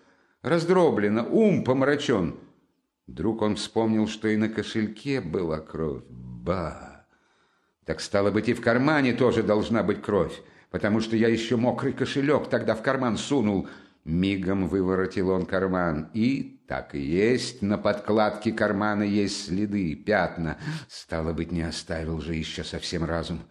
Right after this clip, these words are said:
Стало быть, есть, есть же соображение и память, коли сам спохватился и догадался, подумал он с торжеством,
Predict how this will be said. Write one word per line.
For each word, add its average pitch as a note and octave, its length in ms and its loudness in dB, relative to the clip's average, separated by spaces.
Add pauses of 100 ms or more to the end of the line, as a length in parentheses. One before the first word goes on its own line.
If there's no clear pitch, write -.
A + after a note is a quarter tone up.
(260)
Стало F#2+ 260 -2
быть, G2 240 -4
есть, - 540 -2 (200)
есть A2+ 420 4
же C3+ 100 2
соображение B2+ 680 4
и - 20 4
память, B2 380 4
коли A#2 200 2
сам A#2 280 2
спохватился A#2+ 720 0
и C3 40 2
догадался, C3 640 2 (260)
подумал G#2+ 440 2
он G2+ 100 2
с - 100 -6
торжеством, G#2 880 -2